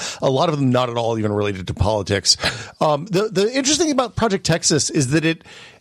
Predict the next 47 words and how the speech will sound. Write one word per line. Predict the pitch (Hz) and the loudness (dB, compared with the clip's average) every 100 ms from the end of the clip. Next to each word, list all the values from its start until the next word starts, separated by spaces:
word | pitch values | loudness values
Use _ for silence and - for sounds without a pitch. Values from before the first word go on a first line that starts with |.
| - | -2
it | 196 | 0
almost | 220 277 349 - | 2 2 2 0
feels | 277 214 | 0 2
like | 214 185 - | 2 0 0
we're | 170 | -2
getting | 147 190 196 190 190 185 | 0 2 2 2 -2 0
a | 160 | 0
U | 143 117 139 165 | 0 2 2 2
S | 160 - - - | 2 2 0 -2
run, | 123 110 131 147 156 151 147 | -6 2 2 4 2 2 2
U | 117 131 | 2 2
S | 143 131 | 2 2
sponsored | - - - 127 139 156 139 123 | 2 2 2 0 2 2 2 2
social | - 131 135 202 | 2 2 2 2
network | 202 240 233 240 | 2 2 0 2
out | 240 233 | 0 0
of | 214 | 0
this | 277 254 | 0 2
that's | 196 151 - - | 2 0 0 0
owned | 147 180 170 | 2 2 0
by | 175 185 | 2 2
China | - 131 151 185 202 | 2 2 2 2 2
and | 190 135 135 | 2 2 2
run | 139 165 175 | 2 2 2
by | 147 143 139 139 131 - - - | 0 2 2 0 -2 -8 -20 -8
who, | 107 117 - _ - | 0 0 -2 _ -2
presumably | 127 123 165 151 123 | 2 2 2 2 2
whoever | 135 135 | 2 0
is | 127 | 0
in | 135 | 2
charge | 139 131 | 0 0
of | 113 | 0
the | 123 | 2
executive | 104 120 - 135 101 | 2 0 2 0 2
branch | 131 139 123 | 0 0 0
of | |
the | 123 | 2
United | 123 135 | 2 2
States | 127 131 - | 0 0 0
government | 139 143 175 | -2 0 0
at | 170 | 2
any | 185 | 0
given | 196 208 | 0 0
moment, | 208 214 240 - - - - | 2 2 -2 -4 -18 -14 -2
which | 147 | 0
is | 160 156 | 2 2
a, | 156 | 0